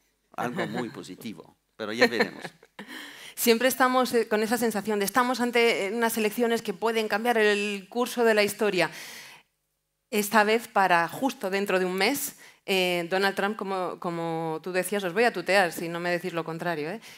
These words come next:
Speaker 2: Em, ya tiene experiencia política, cuando, cuando llegó en dos mil diecisiete no tenía. Ahora ya sabe qué es lo primero que tiene que hacer antes de perder apoyos, por ejemplo, de cara a las midterms y hacerlo todo,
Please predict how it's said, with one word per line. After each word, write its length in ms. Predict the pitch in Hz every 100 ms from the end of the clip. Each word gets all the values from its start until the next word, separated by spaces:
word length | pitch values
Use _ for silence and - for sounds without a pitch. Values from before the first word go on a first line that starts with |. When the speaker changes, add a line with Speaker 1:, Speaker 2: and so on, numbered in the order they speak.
| -
Speaker 2:
Em, 640 | 208 190 185 185 170 165 165 - _ _ _ _ - - -
ya 240 | 220 220 233
tiene 180 | 220 196
experiencia 460 | 196 196 196 175
política, 520 | 170 170 165 165 208
cuando, 640 | 226 185 185 175 170 165 165
cuando 500 | 165 160 165 160 160 160
llegó 380 | 165 165 185
en 140 | 190 190
dos 140 | 180
mil 120 | 175
diecisiete 460 | 170 170 175 170 175
no 120 | 180
tenía. 360 | 175 160 165 180
Ahora 260 | 196 180 196
ya 140 | 196
sabe 280 | 196 208 208
qué 80 | 226
es 80 | 226
lo 80 | 220
primero 300 | 196 196 196
que 80 |
tiene 240 | 190 180 180
que 80 | 165
hacer 260 | 165 185
antes 240 | 175 175 170
de 160 | 170 170 - -
perder 300 | - 190 190
apoyos, 320 | 185 185 175 170
por 120 | 170
ejemplo, 280 | 160 170 170
de 100 | 170
cara 160 | 165
a 40 | 165
las 180 | 160 165
midterms 460 | 160 160 175 190
y 80 | 180
hacerlo 340 | 156 180 170
todo, 360 | 170 165 165 160